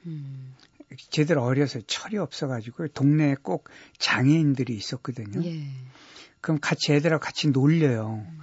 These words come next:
Speaker 2: 그러면 제 어머니는 저를 잡아다가 회초리 딱 치고
Speaker 1: 예.
Speaker 2: 들고 가서 그 집 앞에 가서 잘못했다고
Speaker 1: 음.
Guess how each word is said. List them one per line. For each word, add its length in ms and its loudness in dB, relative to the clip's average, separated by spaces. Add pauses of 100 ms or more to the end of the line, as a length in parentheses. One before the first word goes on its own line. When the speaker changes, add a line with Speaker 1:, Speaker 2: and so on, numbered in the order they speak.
(320)
Speaker 2:
그러면 640 4 (680)
제 140 2
어머니는 420 4 (800)
저를 340 2
잡아다가 720 -4 (160)
회초리 400 -4 (120)
딱 180 -4 (120)
치고 520 2
Speaker 1:
예. 160 -2 (600)
Speaker 2:
들고 340 4
가서 240 2
그 160 -2
집 160 0
앞에 240 -2
가서 240 -2
잘못했다고 920 2 (160)
Speaker 1:
음. 380 -12